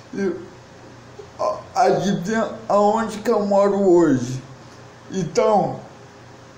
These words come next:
esse é um exemplo que a visão positiva de futuro dá certo.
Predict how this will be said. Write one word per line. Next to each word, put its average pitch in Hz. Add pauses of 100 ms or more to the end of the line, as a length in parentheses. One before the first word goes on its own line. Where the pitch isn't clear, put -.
(320)
esse 214
é 247
um 214
exemplo 202
que 214
a 196
visão 190
positiva 180
de 175
futuro 202
dá 220
certo. 170